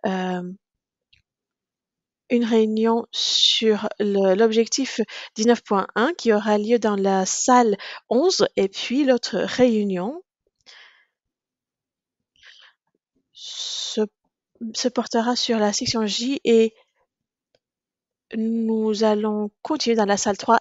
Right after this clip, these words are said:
et quatre. Donc, juste après cette réunion, nous avons deux, euh, réunions des groupes des, euh, des réunions des groupes de, des amis du coprésident qui, euh, continuent jusqu'à dix-neuf heures trente. Merci beaucoup. Merci au secrétariat.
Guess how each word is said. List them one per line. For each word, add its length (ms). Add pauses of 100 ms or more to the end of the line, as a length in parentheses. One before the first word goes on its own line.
et 80
quatre. 380 (600)
Donc, 260
juste 460 (160)
après 720
cette 380
réunion, 500
nous 340
avons 400 (380)
deux, 460 (180)
euh, 240
réunions 440
des 360
groupes 420
des, 800 (200)
euh, 560
des 120
réunions 220
des 120
groupes 340
de, 380
des 300
amis 160
du 100
coprésident 680 (420)
qui, 420
euh, 300
continuent 280
jusqu'à 260
dix-neuf 260
heures 100
trente. 300
Merci 260
beaucoup. 380
Merci 280
au 20
secrétariat. 640